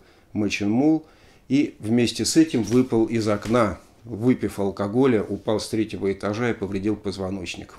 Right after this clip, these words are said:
после чего стал жить в инвалидном кресле, но при этом записал гениальный альбом Rock Bottom и много-много-много других пластинок. О нём мы поговорим отдельно, а пока вот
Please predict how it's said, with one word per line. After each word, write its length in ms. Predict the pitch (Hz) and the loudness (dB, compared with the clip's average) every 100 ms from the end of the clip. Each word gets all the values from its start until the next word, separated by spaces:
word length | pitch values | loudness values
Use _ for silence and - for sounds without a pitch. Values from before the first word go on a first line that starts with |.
| - | -8
после 280 | 101 101 | -6 -6
чего 500 | 92 - 107 139 135 - - - _ | -6 -4 -2 -2 -4 -16 -20 -20 _
стал 360 | - - 110 98 | -12 -4 -2 -2
жить 220 | 95 120 | -4 -6
в 60 | 104 | -4
инвалидном 500 | 98 95 101 95 95 | -4 -2 -2 -4 -6
кресле, 500 | 92 92 92 - 85 - | -6 -8 -8 -10 -14 -4
но 380 | 110 120 131 - _ _ _ - | 0 0 -2 -12 _ _ _ -4
при 140 | 113 | -2
этом 240 | 131 117 | 0 -2
записал 680 | 98 101 101 92 110 110 107 - | -4 -4 -4 -4 -2 -4 -6 -10
гениальный 680 | 87 107 104 101 90 87 90 | -4 0 0 0 -2 -4 -6
альбом 420 | 92 95 90 87 | -6 -6 -6 -8
Rock 280 | 92 98 120 | -8 -8 -2
Bottom 440 | 120 147 - 90 80 - - _ - | -2 -2 -4 -10 -12 -20 -20 _ -6
и 120 | 113 | -2
много-много-много 1080 | 104 110 135 113 98 98 104 98 90 98 95 | 2 2 2 0 -2 0 -2 -4 -6 -6 -6
других 500 | 92 90 92 90 - _ _ _ _ _ | -8 -8 -10 -12 -18 _ _ _ _ _
пластинок. 540 | 92 90 - 82 - - _ - - - - - | -10 -8 -10 -12 -14 -20 _ -20 -20 -20 -20 -8
О 120 | 98 | -2
нём 180 | 110 107 | 0 2
мы 120 | 98 | 0
поговорим 480 | 95 95 95 92 90 | -4 -6 -4 -2 -4
отдельно, 680 | 95 110 143 147 135 131 127 - - - | -6 -2 0 0 0 -2 -8 -20 -18 -8
а 100 | 98 | -8
пока 500 | 95 87 127 131 131 _ - | -6 -6 -4 -4 -6 _ -20
вот 400 | 110 101 113 - | -12 -8 -8 -10